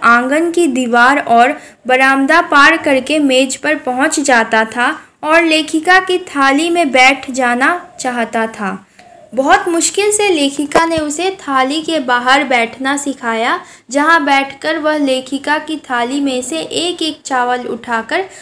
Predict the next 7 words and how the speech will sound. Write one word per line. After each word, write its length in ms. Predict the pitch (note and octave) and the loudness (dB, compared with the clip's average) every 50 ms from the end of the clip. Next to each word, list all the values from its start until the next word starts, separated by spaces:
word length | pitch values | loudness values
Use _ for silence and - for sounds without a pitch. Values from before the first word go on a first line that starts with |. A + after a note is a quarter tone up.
| - _ - | -20 _ -2
बड़ी 240 | C#4+ C#4 D#4+ F4+ F4+ | -2 0 0 0 -2
सफाई 540 | - - D4 C#4+ C#4+ - B3+ B3 B3+ D4 E4 | -2 -2 -4 -4 -4 -4 -2 -2 -2 -2 -2
से 220 | D#4+ - F4+ F4+ | -4 -4 -6 -6
खाता 440 | F4 - - A#3+ A#3 A#3 - B3+ B3+ | -8 -8 -8 -8 -8 -6 -4 -4 -4
रहता 440 | B3+ B3 A#3 A3+ A3 G#3+ A#3+ A#3 A3+ | -4 -4 -6 -8 -8 -6 -6 -6 -6
था। 260 | A3+ - - F#3+ F#3+ G3 - _ _ - - - - - - _ _ - | -6 -8 -8 -8 -8 -10 -12 _ _ -20 -20 -20 -20 -20 -20 _ _ 2
काजू 440 | C4 B3+ A#3 A#3+ A#3 A#3 D4+ F4+ | 4 6 6 6 4 4 0 0